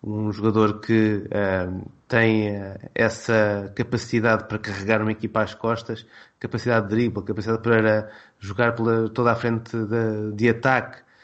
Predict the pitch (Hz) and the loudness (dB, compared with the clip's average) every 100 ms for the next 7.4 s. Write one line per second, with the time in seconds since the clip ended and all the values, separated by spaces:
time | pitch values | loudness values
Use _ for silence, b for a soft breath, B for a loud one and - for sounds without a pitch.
0 | b b 113 107 98 - - 117 117 117 | b b -6 -4 -2 -4 0 2 4 2
1 | 113 - 60 60 - - - - 151 156 | 0 -4 -4 -6 -8 -18 -20 -6 0 0
2 | 143 143 151 147 139 143 127 131 135 139 | 2 0 0 -2 -2 0 -2 0 -2 -2
3 | - b _ 127 127 - 120 120 127 123 | -14 b _ 0 0 0 -2 0 0 0
4 | 123 120 123 123 107 117 113 107 98 98 | -2 -4 -4 -4 -2 0 0 0 -4 -6
5 | 92 B B B 113 - 139 - - _ | -10 B B B -4 0 0 0 -12 _
6 | _ _ _ - 117 143 147 143 - - | _ _ _ -14 0 4 4 2 -10 -8
7 | 131 143 127 | -4 -2 -2